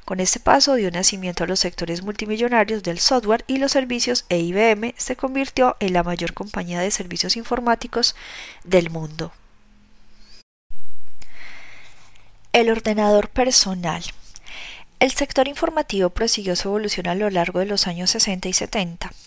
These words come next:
I B M, Digital Equipment Corporation, o sea, dec, Sperry y otras compañías que se habían incorporado al sector ampliaron sus operaciones a escala global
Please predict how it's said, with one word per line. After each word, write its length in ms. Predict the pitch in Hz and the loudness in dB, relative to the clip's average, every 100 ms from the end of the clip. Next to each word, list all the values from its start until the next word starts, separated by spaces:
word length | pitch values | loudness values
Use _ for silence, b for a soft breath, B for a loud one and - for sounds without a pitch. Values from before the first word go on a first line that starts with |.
| - | -10
I 100 | 190 | -2
B 280 | 190 214 226 | 2 4 4
M, 280 | 233 240 214 | 2 0 0
Digital 480 | 180 - 185 196 | -4 -6 0 0
Equipment 480 | 185 - 196 180 196 | 0 -4 -4 -4 -6
Corporation, 840 | - 175 - - 226 214 - 220 220 | -4 -8 -4 2 2 4 0 -2 -6
o 80 | 175 | -4
sea, 200 | 170 175 | -4 -2
dec, 440 | 196 226 254 - B B B B - | 2 2 2 -6 B B B B -6
Sperry 540 | 185 - 254 247 262 | -4 6 8 8 6
y 120 | 208 175 | 0 -2
otras 240 | 175 180 | 0 -2
compañías 440 | 226 214 180 175 | -2 -4 -4 -6
que 80 | - | -6
se 100 | 208 | -4
habían 240 | 190 175 185 | -2 -2 -6
incorporado 480 | - - - 175 | -6 -6 -2 0
al 80 | 170 | 0
sector 380 | - 214 - 175 | 0 -2 -4 -2
ampliaron 400 | 180 - 202 208 | -4 0 0 0
sus 180 | 220 202 | -2 -4
operaciones 640 | - 175 175 208 196 233 - | -4 -2 0 0 -2 -2 -2
a 20 | |
escala 380 | 180 - 175 180 | -2 -2 -4 -2
global 360 | 226 226 214 | 2 6 6